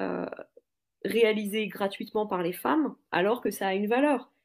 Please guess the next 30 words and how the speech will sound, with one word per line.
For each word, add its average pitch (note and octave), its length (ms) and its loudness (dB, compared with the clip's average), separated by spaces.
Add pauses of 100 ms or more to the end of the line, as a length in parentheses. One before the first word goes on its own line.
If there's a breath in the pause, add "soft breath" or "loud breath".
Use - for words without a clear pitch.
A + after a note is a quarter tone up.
(180)
Et A#3+ 100 6
c'est - 220 0
aujourd'hui G#3 380 2
un A3+ 100 4
indicateur G3+ 480 0
économique G#3 580 -2
majeur G#3+ 580 2
sur A3+ 520 0 (380 soft breath)
la F#3+ 100 4
richesse B3 380 0
produite B3 340 -2
par A3 120 -2
un G#3+ 60 0
pays. C4+ 320 2 (1600)
Il G#3 60 6
y F#3+ 60 8
a G3 40 6
plein C4 200 4
de C4+ 60 2
choses, C#4+ 340 4
euh, F#3 440 4
comme G#3+ 180 -2
ça, C#4 320 2
les, F3+ 220 0 (440)
les G3 220 0
vêtements, B3+ 840 6
euh, F3 160 4
la F3+ 180 6
langue A3+ 240 4
française. C#4+ 600 2